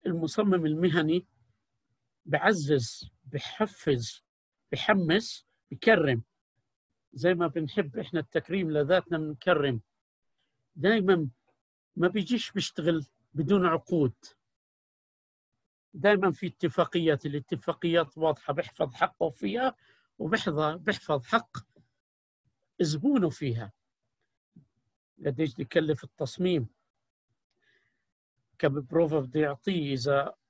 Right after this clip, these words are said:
أجت التعديلات بعد البروفا النهائية، بدنا نحسب عشرة في المية إضافة من قيمة التصميم على التعديل الجديد.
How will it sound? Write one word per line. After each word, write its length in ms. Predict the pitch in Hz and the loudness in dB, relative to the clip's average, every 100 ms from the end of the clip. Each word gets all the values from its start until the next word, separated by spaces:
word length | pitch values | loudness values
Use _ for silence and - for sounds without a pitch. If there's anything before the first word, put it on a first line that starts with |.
| _ | _
أجت 320 | - 156 165 | 0 2 -2
التعديلات 800 | - _ - 156 127 160 165 175 - - | -4 _ 0 0 2 2 4 4 2 -2
بعد 220 | 139 131 | -2 0
البروفا 400 | 139 156 175 156 | 0 2 4 2
النهائية، 720 | 147 151 156 175 208 175 123 - _ _ _ | 0 0 0 0 2 2 0 -4 _ _ _
بدنا 220 | 143 151 | -4 0
نحسب 420 | 170 - - 156 | 0 -2 -2 -2
عشرة 360 | - 175 180 156 | 0 0 2 0
في 120 | 170 | -2
المية 460 | 147 160 175 156 147 | -4 0 2 2 4
إضافة 340 | 165 185 147 | 4 4 2
من 180 | 147 143 | -2 -4
قيمة 340 | - 190 165 - | -2 0 0 -4
التصميم 580 | - 160 135 196 190 127 - _ _ _ | -10 -8 -4 0 0 -2 -8 _ _ _
على 180 | 160 170 | 0 0
التعديل 500 | - 170 147 185 170 | 0 -2 -2 -2 -4
الجديد. 540 | 156 139 127 202 135 | -6 -8 -2 0 0